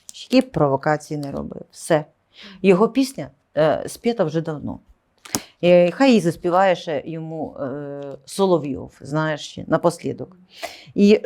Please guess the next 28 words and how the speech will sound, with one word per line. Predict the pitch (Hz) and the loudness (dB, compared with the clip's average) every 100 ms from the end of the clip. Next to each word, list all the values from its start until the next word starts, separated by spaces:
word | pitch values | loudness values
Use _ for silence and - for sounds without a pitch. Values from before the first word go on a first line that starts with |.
| - | -6
що | - - | -10 0
я | 294 | 0
хочу | - 196 185 | 0 -6 -10
сказати | - 202 202 233 233 202 _ | -8 -6 -6 -8 -10 -12 _
по | 175 175 | -4 -4
карті | 170 165 - 147 | -8 -10 -10 -12
мага? | 139 127 135 139 _ _ _ _ - | -8 -10 -12 -20 _ _ _ _ -2
Повірте, | 196 170 151 - - - _ _ - _ | -2 0 -4 -6 -18 -20 _ _ -20 _
те, | 208 202 | 2 2
чого | 202 165 160 | 0 -6 -8
ми | 143 | -8
так | 139 - | -12 -14
чекаємо, | - - 139 135 135 135 - | -16 -2 -2 0 -6 -10 -6
те, | - 202 208 | 0 2 2
про | 202 160 | 0 -6
що | - 180 | -6 -6
ми | 160 | -6
думаємо, | 151 180 160 143 143 | -8 -8 -8 -10 -12
що | - 151 | -12 -12
вже | 139 165 151 - _ _ 175 | -8 -8 -8 -10 _ _ -2
недосяжне, | 185 185 175 156 - 156 139 135 139 - - _ | 0 0 -2 -4 -6 -6 -6 -8 -12 -20 -20 _
воно | 151 165 160 | -10 -8 -8
вже | 143 143 143 | -12 -16 -14
навіть | 160 156 147 | -12 -12 -12
ближче, | 147 156 185 185 - | -12 -12 -12 -14 -10
ніж | 135 131 131 | -8 -8 -8
ви | 131 | -10
думаєте. | - 143 - - | -10 -14 -16 -20